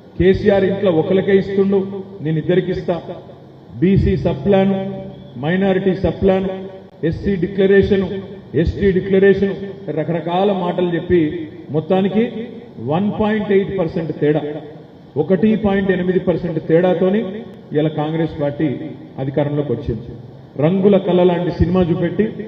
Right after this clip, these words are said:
అధికారంలోకి వచ్చింది. వచ్చిన తర్వాత నూట యాభై రోజులు సరిగ్గా.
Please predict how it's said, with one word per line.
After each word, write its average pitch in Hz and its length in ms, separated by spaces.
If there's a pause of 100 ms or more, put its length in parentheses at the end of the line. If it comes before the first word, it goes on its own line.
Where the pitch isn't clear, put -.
(220)
అధికారంలోకి 156 540
వచ్చింది. - 440 (600)
వచ్చిన 202 280
తర్వాత 202 720 (440)
నూట 185 160
యాభై 185 380
రోజులు 165 300
సరిగ్గా. 147 360